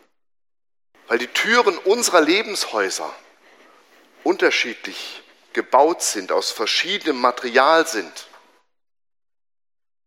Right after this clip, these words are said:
An so einer leichten Holztüre klingt's anders als an einer,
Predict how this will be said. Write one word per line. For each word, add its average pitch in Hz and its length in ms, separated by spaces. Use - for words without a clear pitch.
An - 100
so 104 100
einer 101 120
leichten 104 640
Holztüre 151 840
klingt's - 520
anders 139 520
als 110 200
an 107 200
einer, - 80